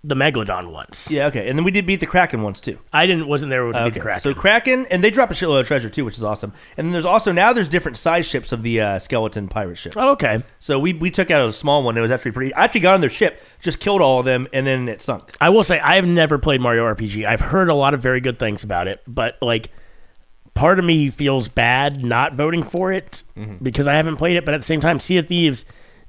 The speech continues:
Speaker 1: what I love about Sea of Thieves too is it's such a game to just chill
Speaker 2: Yeah.
Speaker 1: with.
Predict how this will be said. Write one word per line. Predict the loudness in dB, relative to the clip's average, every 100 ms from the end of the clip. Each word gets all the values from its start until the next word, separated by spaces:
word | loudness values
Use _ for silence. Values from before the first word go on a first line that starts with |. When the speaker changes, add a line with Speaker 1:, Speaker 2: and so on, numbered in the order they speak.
| -4
Speaker 1:
what | 2 6
I |
love | 6
about | 4 2
Sea | 0
of |
Thieves | 0 -2 0
too | 0
is | 0
it's | -2
such | -2 -2
a | -4
game | -6 -2 0 0
to | -2
just | -6 -8 -6
chill | -2 0 0 -2 -8 -8
Speaker 2:
Yeah. | 0 0 0 -6
Speaker 1:
with. | -14